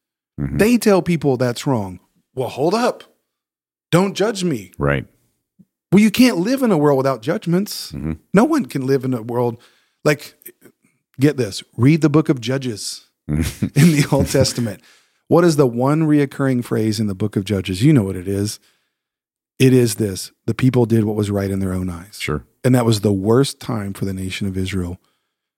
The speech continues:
Speaker 2: because no one was standing as, there, j-, judges are meant to judge, but they weren't judging.
Speaker 1: Mm-hmm.
Speaker 2: Um, and here's the thing. I can either live under God's judgment now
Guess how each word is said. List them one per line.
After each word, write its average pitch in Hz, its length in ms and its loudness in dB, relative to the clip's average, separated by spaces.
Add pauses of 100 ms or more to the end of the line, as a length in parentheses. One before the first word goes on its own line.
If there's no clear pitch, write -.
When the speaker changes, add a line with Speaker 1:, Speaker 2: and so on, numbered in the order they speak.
(180)
Speaker 2:
because 113 640 2 (640)
no 110 420 2
one 113 300 0
was 104 160 -2
standing 101 400 -4
as, 95 220 -8 (140)
there, 123 140 0 (140)
j-, - 120 -18 (560)
judges 147 460 4
are 131 100 0
meant 143 280 -2
to 127 120 -4
judge, 123 640 -2 (720)
but 120 100 0
they 127 80 4
weren't 127 200 2
judging. 127 440 0 (200)
Speaker 1:
Mm-hmm. 73 580 -2
Speaker 2:
Um, 107 400 0 (360)
and 131 120 2
here's 180 200 4
the 139 80 -2
thing. 107 400 -4 (1000)
I 143 80 2
can 185 160 0
either 160 220 6
live 135 380 4
under 139 200 0
God's 123 320 -2
judgment 120 480 -4
now 117 440 -2